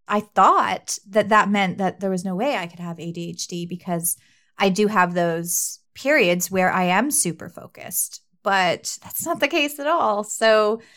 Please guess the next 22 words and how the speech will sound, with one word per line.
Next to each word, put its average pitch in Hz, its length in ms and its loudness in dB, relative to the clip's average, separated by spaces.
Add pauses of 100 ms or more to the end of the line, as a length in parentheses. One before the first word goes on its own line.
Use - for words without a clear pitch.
(460)
it's 330 220 -2
been 285 300 0
really 320 600 0 (380)
enlightening 196 760 0
to 208 180 -2
learn 190 320 2
more 185 580 0 (320)
about 180 340 0
myself 175 600 -8
and 196 100 -6
how 180 600 0 (120)
certain 262 460 0
ways 220 320 4
that 208 160 0
I 180 140 2
work 175 480 0
and 214 100 -6
how 180 640 -4 (560)
my 180 160 -2
brain 180 480 -4
functions 370 920 -8 (300)
are 214 300 -2